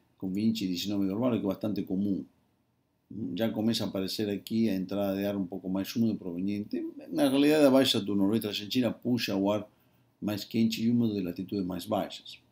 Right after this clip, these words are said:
Mas, no general, se ven, se ve que o ar está relativamente más seco. Inclusive, vean aquí que, mm, Cuiabá, con trece de orvalio, un valor bastante bajo.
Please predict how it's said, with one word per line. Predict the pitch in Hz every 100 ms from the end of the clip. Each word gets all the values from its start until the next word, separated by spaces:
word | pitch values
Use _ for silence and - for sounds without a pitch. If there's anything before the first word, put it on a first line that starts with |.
| _ _ -
Mas, | 120 113
no | 123
general, | 117 120 156
se | - 113
ven, | 135 131 - _ _ _ _
se | - 110
ve | 113 120
que | 113
o | 117 110 92 95
ar | 123 127
está | - 110
relativamente | 104 101 101 113 110
más | 101 110 104
seco. | - 127 92 - - -
Inclusive, | 90 98 120
vean | 120 113
aquí | 107 95 117 113
que, | - 127 123 123
mm, | 120 113 113 90 101 90 - - - - - -
Cuiabá, | 110 98 131 135 -
con | 90 85
trece | 131 127 104
de |
orvalio, | 92 131 117 90
un | 85
valor | 95 113
bastante | 95 - 120 107
bajo. | 98 123 98 -